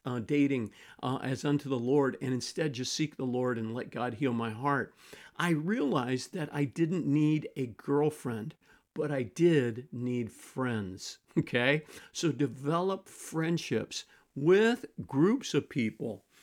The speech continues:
And in the context of groups, I mean, not just guys, not just girls, you know, have a mixture there. Um, and a great way to do this is get involved at your local church, okay?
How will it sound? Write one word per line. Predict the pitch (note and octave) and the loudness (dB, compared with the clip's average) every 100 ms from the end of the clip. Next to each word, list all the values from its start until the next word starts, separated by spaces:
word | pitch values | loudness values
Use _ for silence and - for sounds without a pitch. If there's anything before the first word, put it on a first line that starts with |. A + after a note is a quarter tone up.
| - - | -18 -2
And | D3+ | 2
in | E3 F#3+ | 2 2
the | F3+ | 0
context | - G#3+ A#3+ G#3 F#3+ - | 0 0 2 0 -2 -2
of | C#3 | -4
groups, | A2+ F3+ A3+ - - | -2 -2 -2 -4 -4
I | F3 | 0
mean, | G3+ E3+ E3+ D#3 | 2 2 2 2
not | D#3+ G#3 | 0 -2
just | F#3+ F#3 - | -2 -2 -2
guys, | C3+ C3+ C3+ | -2 -2 -2
not | C3 D#3+ E3+ | -2 -4 -4
just | D#3 - | -6 -6
girls, | - A2+ A2+ C#3 - - - - | -2 0 0 -2 -8 -18 -18 -4
you | C3 | 0
know, | B2 A#2 C#3+ - | 0 0 -2 -4
have | G#2+ C#3+ F3 | -4 -2 0
a | |
mixture | F3+ G3 C4+ - - F#3+ F3 | 0 0 -2 -4 -2 0 2
there. | D3 B2 A2 - - - - | 2 0 -2 -8 -20 -14 -2
Um, | D3 C#3+ C3 | 2 2 2
and | C#3+ E3 | 2 0
a | |
great | - C#3 E3 G#3 G#3 | 0 -2 2 4 4
way | G3 F#3 | 4 4
to | C#3+ | 2
do | C3 F3 | 0 -2
this | F#3 A#2+ C#3+ D3 - | -2 -2 -2 -4 -4
is | E3+ F#3 D3 F3 F3+ - | -2 2 2 0 -4 -4
get | F#3 G3 | -2 -2
involved | G3+ F#3 D3+ C#3 D3+ - | -2 -2 -2 -2 -4 -6
at | C3+ C#3 | -10 -6
your | D#3+ C#3+ | -2 0
local | A#2+ A2+ D3 | 0 -2 -2
church, | - A3 G3+ - - | 0 0 -2 -4 -10
okay? | - D3 F3 | -6 -2 -2